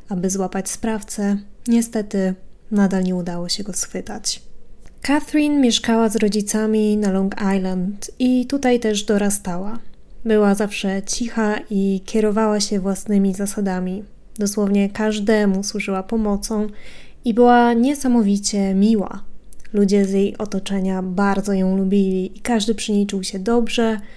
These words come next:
i swobodnie. Trzy miesiące przed śmiercią Kathy przeprowadziła się z Long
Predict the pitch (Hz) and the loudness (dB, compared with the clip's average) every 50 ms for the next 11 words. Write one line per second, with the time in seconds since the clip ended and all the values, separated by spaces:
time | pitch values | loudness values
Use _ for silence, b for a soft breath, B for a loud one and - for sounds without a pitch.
0 | B B B B B B B - - 226 202 202 - - 208 190 185 196 185 185 | B B B B B B B -4 -2 -2 -2 -2 0 -2 0 0 0 0 -2 -2
1 | 180 180 - - - - - - - - - - - - - - - - - - | -4 -6 -6 -8 -10 -14 -16 -14 -16 -14 -14 -14 -14 -14 -16 -16 -18 -18 -12 -6
2 | - - 214 208 202 202 202 220 220 208 202 214 214 208 - - 202 - - - | -4 0 2 2 2 2 2 2 0 0 0 -2 -4 -4 -6 -6 -4 0 0 0
3 | - 214 202 196 190 196 190 - 233 233 254 269 269 262 - 226 220 208 - 214 | 0 0 0 0 -2 -2 -4 -2 0 2 0 0 0 -2 -2 -2 -2 -2 -2 -2
4 | 214 214 220 208 - 226 208 208 208 196 208 202 196 214 208 214 208 208 - 214 | 0 0 -2 -2 -4 -4 -2 -2 0 0 0 0 0 0 0 0 0 -2 -2 -2
5 | 202 196 202 214 214 240 262 | -2 -2 -2 -2 -2 0 0